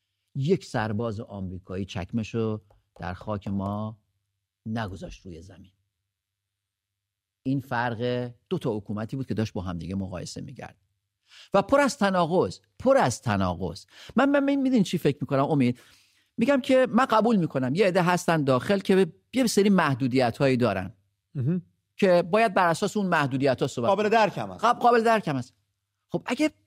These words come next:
Speaker 1: اگه اون محدودیت‌ها باعث بشه که من مغالطه بکنم، بهتره صحبت نکنم. مگه ما کم استاد دانشگاه تو، استاد علوم سیاسی تو دانشگاه کشور داریم؟
Speaker 2: مهم.
Speaker 1: در همه جای سراسر ایران داریم استاد دانشگاه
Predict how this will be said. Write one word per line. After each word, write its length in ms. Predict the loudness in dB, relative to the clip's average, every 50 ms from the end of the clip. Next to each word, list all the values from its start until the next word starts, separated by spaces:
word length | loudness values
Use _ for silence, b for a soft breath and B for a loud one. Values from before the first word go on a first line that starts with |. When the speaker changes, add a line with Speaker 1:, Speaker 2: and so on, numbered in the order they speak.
| _ _ _ -10
Speaker 1:
اگه 220 | -6 -4 -4 -2 -4
اون 340 | -4 -2 -2 -2 -2 -2 -2
محدودیت‌ها 840 | -2 0 2 2 2 2 2 2 2 2 4 4 4 4 2 2 0
باعث 540 | 0 2 2 2 2 4 4 4 2 0 0
بشه 260 | -2 -4 -2 -2 -4
که 160 | -4 -2 -2 -2
من 300 | 0 2 2 2 2 0 -2 b b b b b b b b b _ _ _ _ _ _ _ _ 0
مغالطه 760 | 2 4 4 4 4 4 4 4 4 4 2 2 2 2 2
بکنم، 640 | 2 2 0 0 0 0 0 0 0 0 -2 -4 -6 -10 _ _ _ _ _
بهتره 380 | -2 -2 -2 -2 -4 -6 -6 -6 -6 -8 -10
صحبت 420 | -12 -10 -10 -8 -6 -6 -6 -8 -8 -8
نکنم. 480 | -6 -6 -6 -6 -6 -8 -8 -6 -4 -2
مگه 200 | -2 -2 -2 -2
ما 100 | -4 -4
کم 360 | -6 -4 -2 0 0 0 -2 -2
استاد 420 | -2 -4 -2 0 0 2 2 2
دانشگاه 420 | 2 2 2 2 0 0 0 0 0
تو، 160 | 2 0 0 0 2 2
استاد 360 | 2 2 2 2 4 4 4
علوم 280 | 4 4 4 4 4 4
سیاسی 360 | 2 2 2 2 2 0 -2
تو 80 | -2
دانشگاه 440 | 0 2 2 2 0 0 2 2 2
کشور 400 | 2 0 -4 -4 -2 0 0 0
داریم؟ 300 | 0 -2 -6 -8 -10 -12 -18 _ _ _ _ _ _ _ -16
Speaker 2:
مهم. 200 | -16 -16 -16 -16 _ _ _ -2
Speaker 1:
در 140 | 0 0 0
همه 300 | 0 0 0 2 2 2
جای 220 | 4 4 4 4
سراسر 460 | 4 2 2 2 4 4 2 2 4
ایران 320 | 4 4 6 6 4 4 4
داریم 240 | 4 4 4 4 2
استاد 220 | 0 0 0 0
دانشگاه 380 | 0 0 0 -2 -2 -2 -4